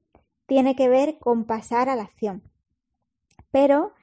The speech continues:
combinándolo con la reflexión, con ese viaje interno tan importante del que te estoy hablando todo el tiempo.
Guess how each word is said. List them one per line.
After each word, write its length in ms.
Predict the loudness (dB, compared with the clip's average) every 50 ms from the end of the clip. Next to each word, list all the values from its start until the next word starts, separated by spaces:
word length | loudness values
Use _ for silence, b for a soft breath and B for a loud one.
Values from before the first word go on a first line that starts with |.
| _ _ _ _ _ _ _ _ _ _ _
combinándolo 720 | -2 -2 0 0 0 0 0 2 2 2 2 4 2 2
con 140 | 0 -2 -6
la 80 | -6 -8
reflexión, 680 | -10 -12 -14 _ -12 -12 -8 -4 -4 -4 -4 -4 -8
con 160 | -8 -8 -6
ese 200 | -6 -6 -2 2
viaje 280 | 2 2 2 0 -2 -4
interno 420 | -4 -2 -2 -2 -2 -2 -2 -4
tan 180 | -4 -4 -6 -6
importante 680 | -6 -6 -6 -6 -6 -6 -6 -6 -6 -6 -6 -8 -10 -10 _ _ _ _ _ _ -4
del 140 | -4 -2 -2
que 140 | -2 -6
te 80 | -6 -6
estoy 260 | -10 -8 -4 -2 0
hablando 380 | 0 2 0 0 0 0 -2 -2
todo 180 | -2 -4 -4
el 140 | -4 -6 -6
tiempo. 440 | -8 -8 -8 -8 -10 -12 -12 -16 -18